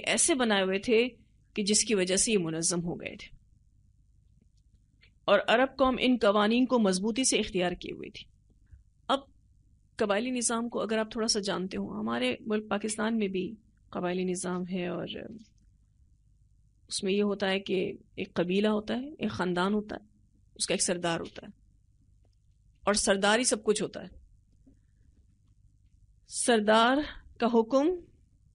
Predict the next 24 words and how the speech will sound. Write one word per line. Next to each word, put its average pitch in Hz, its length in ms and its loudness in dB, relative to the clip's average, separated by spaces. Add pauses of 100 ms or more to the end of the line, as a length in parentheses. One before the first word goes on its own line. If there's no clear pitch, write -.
(260)
सबको 220 280 -4
मानना 247 300 2
होता 247 220 -4
है 262 140 -6 (1900)
और 208 160 4
उस 220 180 2
सरदार 202 400 2
की 240 220 -4
अवाम 202 340 2 (260)
उसके - 220 -2
ख़ानदान 185 380 -2
के 165 120 -4
लोग 101 180 -10
होते - 240 -14
हैं। 165 100 -12 (1120)
कानून 214 400 2
और 208 120 2
हुक्म 196 280 -2
सरदार 185 400 -2
का 180 120 -4
ही 180 80 -2
चलता 160 300 -6
है, 170 100 -10 (1600)
इसलिए 285 540 0